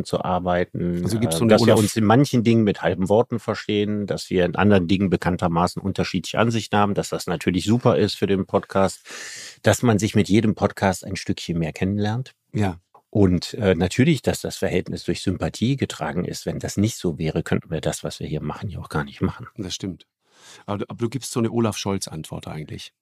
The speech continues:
Speaker 1: Na ja, ich gebe ich ja schon deswegen, weil, wenn Unbekannte mich fragen, ich mich frage, warum sollten die das so genau wissen müssen?
Speaker 2: <laughs> Ja, ja, aber die Leute interessiert das, ne? Ich werd auch immer gefragt, wie du so bist und so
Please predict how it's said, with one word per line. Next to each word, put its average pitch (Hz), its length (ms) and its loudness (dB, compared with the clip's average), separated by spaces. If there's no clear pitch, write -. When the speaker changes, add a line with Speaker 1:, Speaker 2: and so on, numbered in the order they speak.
Speaker 1:
Na 82 160 -2
ja, 92 160 4
ich 90 140 -2
gebe 98 180 4
ich - 100 0
ja 92 100 4
schon 87 200 -2
deswegen, 104 600 2
weil, 87 380 0
wenn 107 200 -2
Unbekannte 95 580 0
mich 87 200 -2
fragen, 87 340 -4
ich - 200 -8
mich - 180 -8
frage, 92 540 0
warum 98 420 -2
sollten 87 320 0
die 85 160 -2
das - 420 -2
so 92 280 0
genau 87 440 0
wissen - 460 -2
müssen? - 380 0
Speaker 2:
<laughs> - 340 -4
Ja, 170 80 0
ja, 131 180 -2
aber 110 120 0
die 110 80 2
Leute 110 340 -2
interessiert 117 600 -6
das, - 160 -10
ne? 104 100 -6
Ich 101 140 -10
werd 113 160 -10
auch 113 120 -6
immer 98 160 -6
gefragt, 82 380 -16
wie 87 60 -14
du - 140 -14
so 90 120 -14
bist - 400 -10
und 98 120 -8
so 113 220 -8